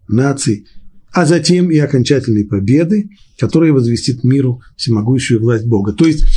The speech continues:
вот это вот самое столкновение, борьба с ангелом Исава, это был прообраз, Маасей Авот Симан Лебаним, прообраз всей будущей борьбы антиеврейского мира против еврейского народа и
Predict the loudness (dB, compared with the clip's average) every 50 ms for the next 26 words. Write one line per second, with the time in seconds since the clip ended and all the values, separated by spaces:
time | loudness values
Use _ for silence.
0 | 2 0 -2 0 0 0 2 2 2 2 0 0 2 2 2 2 2 2 0 -2
1 | -2 0 -2 0 0 2 2 2 2 0 0 -2 -2 -2 0 0 0 0 -2 -2
2 | -2 -2 -2 0 0 2 2 2 2 0 0 0 0 0 2 2 0 0 0 0
3 | 0 0 -2 -2 -4 -2 0 2 2 2 4 2 2 2 2 2 0 -2 -6 -8
4 | -8 -8 -6 -6 -4 -2 -2 0 0 0 0 -2 -2 -2 -2 -2 0 0 0 0
5 | 0 0 2 2 2 4 4 2 0 0 -4 -8 -16 -20 -20 -20 -20 -8 _ 0
6 | 2 4 4 4 2 2 2 2 0 0 -4 -6 -12 _ _ _ -6 0 0 2
7 | 2 2 2 2 2 2 2 2 0 2 0 0 0 2 0 2 2 2 2 2
8 | 2 2 0 -4 -12 _ _ _ _ _ -20 _ -18 _ -2 2 2 2 2 2
9 | 2 2 4 4 2 2 0 -2 -4 -2 0 0 2 2 2 0 -2 -4 -6 -8
10 | -14 -20 _ _ _ 2 4 4 4 2 0 -2 -4 -4 -6 -12 _ -12 -6 -2
11 | 0 2 2 2 0 -2 -2 -2 0 0 0 0 0 0 0 0 0 -2 -4 -6
12 | -14 _ _ 2 4 4 4 2 0 -2 -10